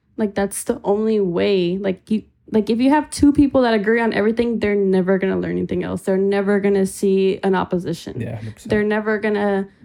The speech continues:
Speaker 1: hear a different opinion and take the time to research why that person might have that opinion. Like, I mean, me personally, like, when I talk to somebody that disagrees with what I think or has a different opinion than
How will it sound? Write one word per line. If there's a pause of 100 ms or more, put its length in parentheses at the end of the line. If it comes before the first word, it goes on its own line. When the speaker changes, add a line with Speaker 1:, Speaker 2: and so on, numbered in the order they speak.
(240)
Speaker 1:
hear (560)
a
different (200)
opinion
and
take
the
time
to
research (540)
why
that
person (580)
might
have
that
opinion. (160)
Like, (1120)
I
mean,
me
personally,
like,
when
I
talk
to
somebody
that
disagrees
with
what
I
think
or
has
a
different
opinion
than